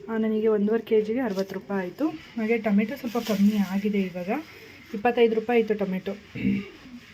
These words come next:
ಅದಕ್ಕೆ ಇರಲಿ ಅಂದ್ಬಿಟ್ಟು ಒಂದು ಕೆ ಜಿ ಟೊಮೆಟೊನೂ ತಂದೆ. ನೋಡಿ ಫ್ರೆಂಡ್ಸ್,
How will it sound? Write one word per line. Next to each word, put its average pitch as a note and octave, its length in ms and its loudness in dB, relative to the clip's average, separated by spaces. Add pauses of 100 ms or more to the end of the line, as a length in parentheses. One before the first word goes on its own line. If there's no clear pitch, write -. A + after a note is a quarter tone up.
(300)
ಅದಕ್ಕೆ G#3+ 240 4
ಇರಲಿ G3+ 240 4
ಅಂದ್ಬಿಟ್ಟು G3 400 -2 (420)
ಒಂದು G3+ 140 2
ಕೆ G3+ 160 4
ಜಿ - 240 -12
ಟೊಮೆಟೊನೂ F#3 440 -2
ತಂದೆ. F3+ 760 -4
ನೋಡಿ G3 180 -2
ಫ್ರೆಂಡ್ಸ್, F#3+ 340 -8